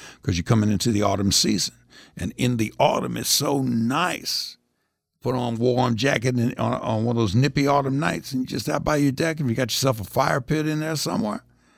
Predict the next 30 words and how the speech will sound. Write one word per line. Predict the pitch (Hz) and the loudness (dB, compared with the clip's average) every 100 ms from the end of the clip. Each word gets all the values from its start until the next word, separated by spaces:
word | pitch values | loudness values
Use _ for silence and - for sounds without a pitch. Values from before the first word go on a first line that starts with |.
| _ _ _ - | _ _ _ 2
Whew, | 427 453 440 403 370 330 220 87 | 6 6 6 4 4 2 2 0
nice, | 117 131 117 | 0 -2 -2
nice, | 143 131 | -2 0
nice, | 123 131 123 | 0 0 0
nice, | 139 131 135 | 0 0 0
nice. | 147 - - | -2 -6 -8
But | - 76 | -6 -2
you | |
gotta | 82 69 | 0 0
get | 73 | 0
it | 69 - - _ _ _ _ - | -4 -6 -20 _ _ _ _ -2
taken | 101 - | -2 0
care | 76 151 - | 2 4 2
of. | - _ _ _ _ _ _ - | -4 _ _ _ _ _ _ -6
As | - | 0
far | - 85 | 2 2
as | 71 | 2
design | 73 - - 208 | 0 2 4 4
is | 170 - | 0 -2
concerned, | 107 - 117 104 - | -2 -2 -2 -4 -4
you | - - 78 | -4 -4 -6
got | 143 131 - | -4 -2 -2
your | - | 0
eye | 110 92 | 0 0
on | 110 226 | 0 -2
it. | - - _ _ _ _ - | -6 -16 _ _ _ _ -6
Well, | - | -4
this | 104 - - - | 0 0 0 -2
young | - 135 135 | 0 2 4
man, | 143 175 165 | 4 2 0